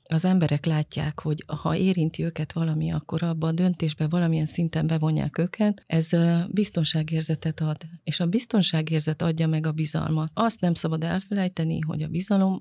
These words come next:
az a veszélyérzetnek az ellentéte. És azt, hogy valami veszélyes ránk, azt ha akarjuk, ha nem, úgyis állandóan felmérjük. Meg kell szüntetni a veszélyérzetét az embereknek, és akkor csodálatos módon,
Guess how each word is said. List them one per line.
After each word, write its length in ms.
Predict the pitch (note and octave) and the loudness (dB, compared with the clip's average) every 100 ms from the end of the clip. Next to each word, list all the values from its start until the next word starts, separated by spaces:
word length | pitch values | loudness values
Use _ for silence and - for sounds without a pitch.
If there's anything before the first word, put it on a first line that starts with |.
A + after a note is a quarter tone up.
| - | -6
az 220 | E3 E3 | -6 -2
a 60 | E3+ | 0
veszélyérzetnek 800 | G#3 G#3+ D3+ D3+ D#3+ D#3 D3+ D3+ | 0 0 -2 0 0 -2 -2 -2
az 140 | D#3 - | -4 0
ellentéte. 840 | D#3+ D3 D3 D3 C3+ - - D#3 _ - - - - - | 2 2 0 -4 -6 -6 -8 -8 _ -20 -20 -20 -20 -8
És 120 | E3+ | -6
azt, 240 | - A3+ A#3 | -2 -2 0
hogy 140 | F3 | 0
valami 280 | F#3 G3 F3 | 2 4 4
veszélyes 480 | F3+ F#3 - D#3 - | 2 2 0 0 -2
ránk, 380 | - E3 F#3+ F#3+ | -2 -2 0 0
azt 140 | E3 | -2
ha 120 | - | 0
akarjuk, 440 | F3+ - C#3 D3 - | 0 0 -4 -4 0
ha 100 | F3+ | 2
nem, 200 | F3+ - | 2 0
úgyis 340 | A#3 G3 - | 0 0 0
állandóan 480 | E3 D#3 D3+ D#3 D3+ | 0 0 0 0 -2
felmérjük. 800 | - - - D#3 D#3+ E3 - - | -2 -2 -2 -4 -4 -8 -10 -8
Meg 160 | - D4 | -2 0
kell 140 | - | 0
szüntetni 520 | D3 - E3+ D#3+ - D#3+ | 0 2 2 0 0 0
a 60 | |
veszélyérzetét 760 | D#3+ D3+ - - D#3+ - D3 - | 2 0 -2 -6 -6 -8 -8 -8
az 120 | E3 | -8
embereknek, 640 | - - - D#3 - E3+ - | -6 -6 -6 -8 -8 -10 -6
és 160 | - | -6
akkor 300 | G3 - G#3 | -6 -4 -4
csodálatos 600 | - A#3+ D#3 C#3+ - - | -4 -4 -2 -4 -6 -4
módon, 440 | G3 G3+ G#3 A3 | 0 2 2 2